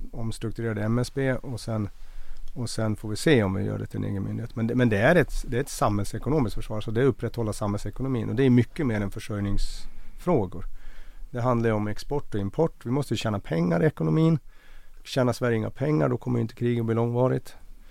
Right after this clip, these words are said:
Så det är mycket, mycket mer än bara den här typen med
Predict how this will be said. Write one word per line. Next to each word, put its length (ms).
Så 140
det 100
är 40
mycket, 320
mycket 240
mer 220
än 100
bara 200
den 80
här 140
typen 360
med 260